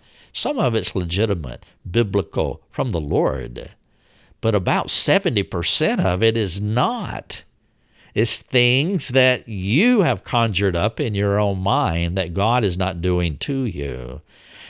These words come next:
And because you subject yourself to the control of these other voices,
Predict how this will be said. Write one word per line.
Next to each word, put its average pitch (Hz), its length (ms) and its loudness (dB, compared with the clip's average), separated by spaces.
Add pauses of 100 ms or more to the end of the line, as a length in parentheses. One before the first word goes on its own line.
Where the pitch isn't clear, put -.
And 113 100 0
because 135 520 2
you 139 100 2
subject 107 720 0
yourself 127 600 0
to 95 120 -2
the 82 140 -2
control 98 720 0
of 104 100 0
these 98 260 2 (100)
other 110 460 2
voices, 135 1160 0